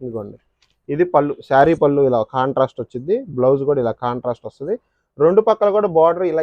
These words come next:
ఎయిటీ, ఎయిటీ జెరీ. ఎయిటీ అంటే వచ్చేసేపటికి థ్రెడ్ అండి ఇది. ఎ-, ఎనభై కొలుకులు వాడతాం, అంటే ఒక కొలుకు రెండు పోగులతో సమానం అండి. అలాగే మనం ఎనభై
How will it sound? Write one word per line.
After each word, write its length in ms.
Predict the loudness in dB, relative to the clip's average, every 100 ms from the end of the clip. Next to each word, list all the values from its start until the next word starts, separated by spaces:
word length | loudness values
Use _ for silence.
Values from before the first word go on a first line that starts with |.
| 2 0
ఎయిటీ, 240 | 0 -4 -6 _ -2
ఎయిటీ 200 | 0 0 2
జెరీ. 160 | 2 2 2
ఎయిటీ 260 | 2 2 2 2
అంటే 140 | 0 -6 -6
వచ్చేసేపటికి 640 | -6 -4 -4 -6 -8 -10 -4
థ్రెడ్ 280 | -6 -4 -8
అండి 160 | -8 -12
ఇది. 140 | -10 -10 -12 _ _ _ -2
ఎ-, 80 | 0
ఎనభై 320 | 0 0 0 0 0
కొలుకులు 320 | 0 2 4 6
వాడతాం, 320 | 6 4 -4 -8
అంటే 140 | -6 -4 -4
ఒక 160 | -4 -6 -2
కొలుకు 300 | -2 2 4 4 0 -4 _ _ _ _ 0
రెండు 180 | 2 2 2
పోగులతో 340 | 2 2 0 0
సమానం 320 | 0 0 -2 -6
అండి. 200 | -8 -10 -6 0
అలాగే 240 | 0 0 -2
మనం 120 | -4 -2 -2
ఎనభై 240 | -2